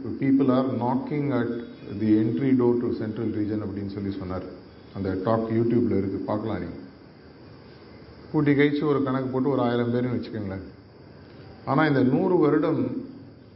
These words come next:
லாலாஜி மகாராஜ் ரீஇன்வென்ட் பண்ணி இந்த சிஸ்டம் கொடுத்த காலகட்டத்திலேருந்து இன்னி வரைக்கும் நாலுலேருந்து அஞ்சு கோடி மக்களுக்கு இன்ட்ரடக்ஷன் சிட்டிங் வேர்ல்டு வைடு கொடுக்கப்பட்டு இருக்கிறதாக ஒரு தகவல் இருக்கு.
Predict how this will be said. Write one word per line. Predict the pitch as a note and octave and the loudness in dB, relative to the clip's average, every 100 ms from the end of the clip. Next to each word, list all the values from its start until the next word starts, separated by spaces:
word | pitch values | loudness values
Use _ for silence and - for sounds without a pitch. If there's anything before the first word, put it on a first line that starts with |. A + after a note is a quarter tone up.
| - - - - - - - | -20 -20 -20 -20 -20 -20 -6
லாலாஜி | A#2+ B2+ C3 | 2 4 6
மகாராஜ் | B2+ B2+ A#2+ A2+ G#2+ A2 | 4 0 0 0 0 0
ரீஇன்வென்ட் | C3+ D#3 C#3+ C3 A#2+ | 2 0 0 -2 -2
பண்ணி | B2 B2 C3 | -2 -2 0
இந்த | B2 G#2+ | 0 -2
சிஸ்டம் | - B2+ - C#3 B2 | -4 -6 -4 -2 -2
கொடுத்த | C#3 B2+ C3 B2 | 0 0 2 0
காலகட்டத்திலேருந்து | A#2 B2 B2 A2+ - G#2 A#2 A#2+ A#2 | 2 2 0 0 -2 -4 -2 0 2
இன்னி | A#2 B2 | 2 2
வரைக்கும் | B2+ - - G2+ G2 - - - - - - - - - - - - - - A2+ | 2 2 2 0 -2 -4 -10 -12 -14 -14 -14 -16 -18 -20 -20 -20 -20 -20 -10 2
நாலுலேருந்து | C3+ E3 E3 D#3+ E3 C3+ | 4 6 4 4 2 0
அஞ்சு | B2+ E3+ F3+ D#3 | 0 0 0 2
கோடி | D#3 C#3 | 2 4
மக்களுக்கு | C3 B2 - E3+ D#3+ - C#3 D#3+ D#3+ C3 - - G2+ | 2 2 0 0 2 2 2 2 4 4 2 0 -2
இன்ட்ரடக்ஷன் | B2 C#3+ D3+ C#3 C#3 A#2 | -2 -2 0 -2 -2 -4
சிட்டிங் | A2 B2 C3+ C3+ | -4 -4 -2 0
வேர்ல்டு | A2+ A#2+ B2+ B2+ | 2 4 6 6
வைடு | C3 A#2+ | 4 0
கொடுக்கப்பட்டு | C3+ B2+ C3+ C3+ B2+ B2 | -2 -4 -2 -4 -4 -4
இருக்கிறதாக | G#2+ A2+ G#2+ G#2+ A2+ A#2+ | -4 -4 -4 -2 0 2
ஒரு | C#3 A2+ | 2 2
தகவல் | A2 A2+ A#2 A2 F2 - - - - - - | 0 2 2 2 0 -4 -10 -14 -18 -16 -2
இருக்கு. | A#2 - - | 0 2 -2